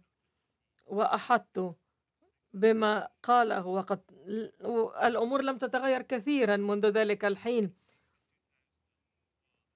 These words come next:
في عام ألفين وواحد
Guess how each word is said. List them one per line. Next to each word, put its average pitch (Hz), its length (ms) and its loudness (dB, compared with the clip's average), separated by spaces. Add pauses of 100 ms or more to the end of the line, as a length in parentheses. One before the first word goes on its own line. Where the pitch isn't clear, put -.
(320)
في 226 140 0
عام 220 240 0
ألفين 208 760 0
وواحد 202 920 0